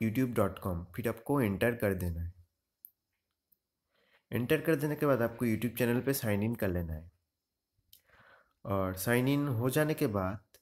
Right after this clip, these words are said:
आप देख सकते हो बिल्कुल लेफ्ट साइड पे यहाँ पे आपको थोड़ा सा नीचे आ जाना है। यहाँ पे आपको एक ऑप्शन जो है मिल जाएगा,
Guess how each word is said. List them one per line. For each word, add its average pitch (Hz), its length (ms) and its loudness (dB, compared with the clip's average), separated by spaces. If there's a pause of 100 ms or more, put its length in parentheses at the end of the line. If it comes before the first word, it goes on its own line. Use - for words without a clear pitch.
(720)
आप 101 360 -4
देख 113 260 -4
सकते - 320 -6
हो 139 100 0 (440)
बिल्कुल 117 300 -2
लेफ्ट 110 200 0
साइड 123 320 -2
पे 135 80 -2
यहाँ 117 200 0
पे 120 440 -2 (120)
आपको 113 300 -8 (140)
थोड़ा 117 120 0
सा 127 120 -2 (140)
नीचे 120 260 0
आ 117 40 4
जाना 107 280 0
है। 117 260 -6 (680)
यहाँ 123 120 -2
पे 135 120 -2
आपको 139 200 0
एक 139 180 -2
ऑप्शन 113 340 -2
जो 139 120 2
है 131 120 0
मिल 110 240 0
जाएगा, 104 500 0